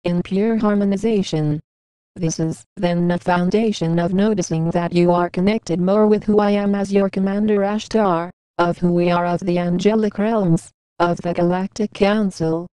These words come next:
of the Galactic Federation of Light into more delightful realities.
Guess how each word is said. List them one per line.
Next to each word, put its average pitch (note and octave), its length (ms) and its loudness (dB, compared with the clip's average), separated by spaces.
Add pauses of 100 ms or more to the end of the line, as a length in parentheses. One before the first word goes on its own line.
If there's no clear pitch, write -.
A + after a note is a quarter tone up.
(180)
of F3 160 2
the F3 160 -4
Galactic F3 500 -2
Federation F3+ 800 0
of E3+ 140 0
Light F#3 380 0
into F3 300 0
more G#3 240 0
delightful G3 540 0
realities. F#3 800 0